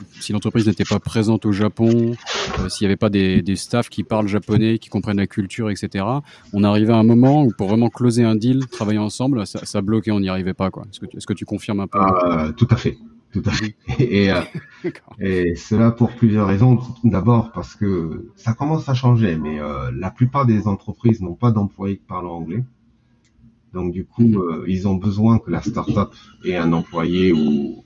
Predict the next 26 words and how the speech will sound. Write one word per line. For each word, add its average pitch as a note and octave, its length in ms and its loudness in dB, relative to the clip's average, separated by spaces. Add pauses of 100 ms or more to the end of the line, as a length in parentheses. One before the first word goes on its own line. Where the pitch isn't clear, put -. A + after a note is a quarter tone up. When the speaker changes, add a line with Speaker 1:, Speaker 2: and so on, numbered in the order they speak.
(100)
Speaker 2:
un, C#2 680 -6 (800)
un E2 120 -2
partenaire G2 680 2
qui - 140 -14
soit E2+ 420 -2
japonophone. G2 600 -2 (920)
Et, D#2 160 -2
euh, D2 200 0
Speaker 1:
Mhm. A2 60 0 (120)
Speaker 2:
non A#2+ 120 4
seulement G#2+ 340 4
parler G2 260 2
japonais, F#2 460 0
qui - 160 -16
comprennent F#2+ 500 0
la - 80 -4
culture - 640 -6 (380)
japonaise. F2 420 -4
C'est-à-dire G2+ 220 -2
que - 120 -4
Fred, G#2+ 500 2
il - 80 -4
parle F2 180 -4
très A#2+ 160 0
bien A2 140 4
japonais G2+ 500 -2